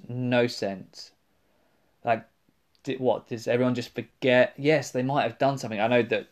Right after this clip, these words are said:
Wilson Fisk became mayor because he helped out during Secret Empire and he was, you know, he was looking after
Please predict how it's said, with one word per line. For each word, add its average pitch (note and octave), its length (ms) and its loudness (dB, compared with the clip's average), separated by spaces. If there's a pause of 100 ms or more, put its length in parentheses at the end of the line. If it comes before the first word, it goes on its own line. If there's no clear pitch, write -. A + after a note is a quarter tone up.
(160)
Wilson A#2+ 280 -2
Fisk C#3 260 0
became A2+ 320 -8
mayor A2 160 0
because A2 200 -6
he A#2+ 60 -8
helped A#2 380 -2
out A#2+ 180 -4
during G2 240 -10
Secret G#2+ 460 -6
Empire A2 420 -2
and F#2+ 100 -8
he F#2+ 60 -10
was, G2 180 -16 (540)
you A#2+ 60 -12
know, A2 80 -4
he G#2+ 60 -4
was G#2 120 -8
looking B2 320 -2
after A2+ 420 -4